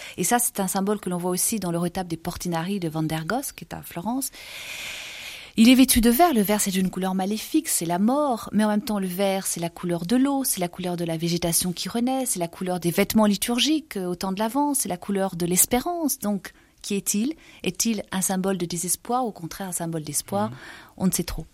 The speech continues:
Speaker 2: Il y a beaucoup d'éléments qui intriguent dans ce concert des
Speaker 1: Ah oui,
Speaker 2: anges. Il y a
Speaker 1: complètement.
Speaker 2: ce, ce, ce personnage emplumé que vous venez de décrire. Et puis, il y a une femme couronnée, très lumineuse. Et là,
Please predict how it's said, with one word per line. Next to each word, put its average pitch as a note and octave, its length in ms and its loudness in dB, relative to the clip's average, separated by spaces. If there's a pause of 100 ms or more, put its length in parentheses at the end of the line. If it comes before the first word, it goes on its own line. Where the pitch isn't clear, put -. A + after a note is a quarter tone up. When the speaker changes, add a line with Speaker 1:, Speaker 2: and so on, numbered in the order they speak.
(200)
Speaker 2:
Il C3+ 60 2
y - 20 8
a C#3+ 40 8
beaucoup D#3 180 0
d'éléments C#3 400 4
qui - 120 -2
intriguent G#2+ 460 0
dans G2 120 -4
ce - 120 0
concert G#2 340 0
des G2 100 2
Speaker 1:
Ah G2 100 4
oui, F3 100 4
Speaker 2:
anges. E3+ 240 4
Il G2 140 2
y G2 80 4
a F#2+ 80 4
Speaker 1:
complètement. - 100 -6
Speaker 2:
ce, - 340 -2
ce, - 100 -6 (260)
ce - 200 2
personnage G2+ 920 2
emplumé G#2 680 0
que G2+ 80 -8
vous G2 80 0
venez G2+ 180 2
de G2 60 -4
décrire. G#2 340 2 (200)
Et A#2 60 0
puis, G#3 120 4
il E3+ 100 4
y E3 140 6
a G3 120 2 (320)
une D3+ 140 6
femme C3 460 0 (260)
couronnée, B2+ 720 2 (220)
très - 180 4
lumineuse. A#2+ 680 4 (260)
Et G2 60 0
là, D#3 200 0